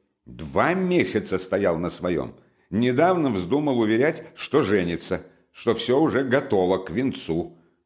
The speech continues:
Платье даже новое сшил. Мы уж стали его поздравлять. Ни невесты, ничего не бывало. Всё мираж. А вот соврал. Я платье сшил прежде.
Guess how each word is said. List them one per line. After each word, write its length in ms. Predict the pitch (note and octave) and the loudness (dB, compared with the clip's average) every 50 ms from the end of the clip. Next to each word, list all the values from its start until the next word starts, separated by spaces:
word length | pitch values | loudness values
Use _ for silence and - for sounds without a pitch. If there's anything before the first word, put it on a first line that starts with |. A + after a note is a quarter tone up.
| _ _ _ | _ _ _
Платье 560 | - G2 B2+ D3 B2 - - - - - G2+ F#2+ | -4 -2 0 0 0 -2 -4 -8 -4 -2 -2 0
даже 320 | D#2+ G#2 G2+ E2+ F2+ G2+ | 2 0 0 2 0 0
новое 340 | G2+ G2 F#2 F2+ F#2 F2 D#2+ | 0 0 0 2 2 0 0
сшил. 400 | - - - - E2+ C#2+ - - _ _ _ _ _ - | -2 -6 -6 -6 -6 -6 -6 -10 _ _ _ _ _ -6
Мы 140 | G#2+ C#3+ D3+ | -2 -2 -2
уж 120 | C#3 - | -2 -2
стали 280 | - - E3 D#3 D#3 E3 | -2 0 2 4 4 4
его 200 | E3+ E3 E3+ E3+ | 4 4 4 2
поздравлять. 760 | E3+ D#3+ D#3 B2 C3 D#3+ E3 E3 D#3 G#2+ E2+ C#2 - - - _ _ _ _ _ _ _ _ _ _ - | 2 0 0 2 2 2 2 2 2 2 0 0 -2 -6 -14 _ _ _ _ _ _ _ _ _ _ -4
Ни 300 | F#2+ B2 C#3+ E3 F#3+ G#3 | -2 0 0 0 0 2
невесты, 840 | F#3+ D#3+ C#3 C3+ C#3 E3 F3 - - - E3 D#3 B2 - - - _ _ _ _ - | 2 2 4 4 4 2 2 0 -2 -2 -2 -2 -2 -4 -10 -20 _ _ _ _ -4
ничего 600 | F#2+ C3+ F#3 G#3+ G3+ G#3 - F#3+ F#3+ A#2 F#2 D2+ | -2 0 0 0 0 -2 -2 0 0 0 0 -2
не 120 | D2+ D2+ | -2 -4
бывало. 540 | C2 D#2 D#2 C#2+ C2+ B1 A#1+ A#1 - - _ _ _ _ _ _ _ _ _ _ | -4 -4 -4 -2 -2 -4 -4 -6 -10 -12 _ _ _ _ _ _ _ _ _ _
Всё 320 | - - - - F#3 G3 | -16 -14 -6 -2 0 0
мираж. 500 | A#2 G#2 F#2+ E2+ D#2 A1+ - - - - _ _ _ _ _ _ _ _ _ _ _ _ _ _ _ _ _ _ _ _ _ _ _ | 2 2 2 2 0 -2 -4 -8 -16 -20 _ _ _ _ _ _ _ _ _ _ _ _ _ _ _ _ _ _ _ _ _ _ _
А 180 | - A2 A#2+ C3+ | -4 -2 0 0
вот 200 | D#3+ F3+ F3+ - | -2 -4 -6 -8
соврал. 600 | - - B1+ A#1 A#1 A#1+ C2 D#2 F#2+ G#2 - _ _ _ _ _ _ _ _ _ _ _ _ _ _ _ | -10 -10 -8 -8 -6 -6 -6 -6 -6 -10 -14 _ _ _ _ _ _ _ _ _ _ _ _ _ _ _
Я 200 | D#2 F2+ B2+ D3 | -2 0 0 0
платье 480 | C#3+ - C#3 D3 D3+ D3 - - C#3+ C3+ | 0 0 0 0 0 0 0 -2 -4 -4
сшил 300 | - - - C3+ C#3 C3+ | -4 -6 -6 -6 -6 -4
прежде. 560 | C#3 - - C#2+ A#1+ A1 - - G#1+ - | -4 -4 -4 -4 -4 -6 -10 -14 -18 -20